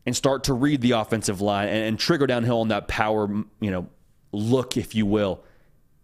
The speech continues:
And then, oh no, here's the play action from Wegman. Cam Kitchens can't get back quick enough. Evan Stewart's deep, touchdown, Texas A and M. Is that the reality, or do we see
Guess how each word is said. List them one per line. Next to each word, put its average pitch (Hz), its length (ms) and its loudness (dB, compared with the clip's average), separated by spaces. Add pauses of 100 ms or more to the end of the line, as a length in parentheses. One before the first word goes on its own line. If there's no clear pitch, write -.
(240)
And 104 200 0
then, 104 100 2
oh 113 160 2
no, 101 240 -2 (220)
here's 107 160 -2
the 104 60 -4
play 104 180 0
action 104 200 -4
from 95 160 -6
Wegman. 156 500 0 (1000)
Cam 113 220 -2
Kitchens 113 320 -2
can't 110 220 -4
get 90 120 -4
back 98 220 -4
quick 165 180 0
enough. 160 380 -2 (200)
Evan 110 200 0
Stewart's 110 380 -2
deep, 151 340 -2
touchdown, 120 420 0
Texas 104 300 -2
A 101 60 0
and 92 160 -2
M. - 80 -8 (1000)
Is 110 140 0
that 127 160 2
the 123 80 -2
reality, 127 420 2
or 180 220 2
do 147 80 0
we 135 80 2
see 123 500 0